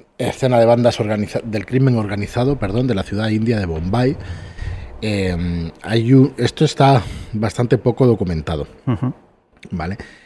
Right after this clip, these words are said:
Speaker 1: Eh, su líder es Rabna-,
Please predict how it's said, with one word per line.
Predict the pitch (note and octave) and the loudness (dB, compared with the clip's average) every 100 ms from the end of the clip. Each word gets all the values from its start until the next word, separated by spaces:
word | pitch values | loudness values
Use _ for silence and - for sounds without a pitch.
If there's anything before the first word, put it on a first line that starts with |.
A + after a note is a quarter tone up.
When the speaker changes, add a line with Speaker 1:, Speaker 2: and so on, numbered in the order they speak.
| _ _ _ | _ _ _
Speaker 1:
Eh, | G#2 G2+ F#2+ F#2 F2+ F2 F2 E2+ E2+ - - _ _ _ _ _ - _ - | -2 0 0 0 0 -2 -2 -2 -4 -8 -18 _ _ _ _ _ -20 _ -10
su | - - A2 | -4 2 6
líder | A#2 C#3 C#3+ D#3+ - | 8 8 8 4 0
es | G#2+ F#2 | -2 0
Rabna-, | G2+ A2+ G2 G#2 B2 C#3 | 2 0 0 0 2 4